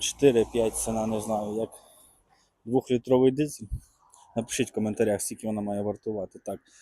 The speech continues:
це в нас Пікассо. Газ, бензин, дев'ятий рік.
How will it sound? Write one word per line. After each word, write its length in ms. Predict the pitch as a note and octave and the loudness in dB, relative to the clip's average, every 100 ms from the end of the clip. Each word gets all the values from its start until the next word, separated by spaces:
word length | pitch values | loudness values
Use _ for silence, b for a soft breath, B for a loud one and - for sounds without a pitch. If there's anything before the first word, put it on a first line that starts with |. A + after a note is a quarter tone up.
| b - - | b -14 -6
це 140 | C#3 | -2
в 40 | |
нас 260 | C3+ B2+ - - | 0 0 0 -4
Пікассо. 720 | C3 - A#2 A2 - D#3+ F#3+ - - - - _ _ b b b b | -12 0 0 2 -4 -4 -6 -6 -6 -6 -8 _ _ b b b b
Газ, 300 | - B2 A#2 | 0 2 2
бензин, 640 | A2 A2+ A2+ B2 E3+ F#3+ D3 | 2 0 0 -2 -2 -4 -4
дев'ятий 600 | A2+ A2 C3 C3+ C3+ B2 | -4 0 0 0 -2 -2
рік. 340 | G2+ - - | -4 -10 -20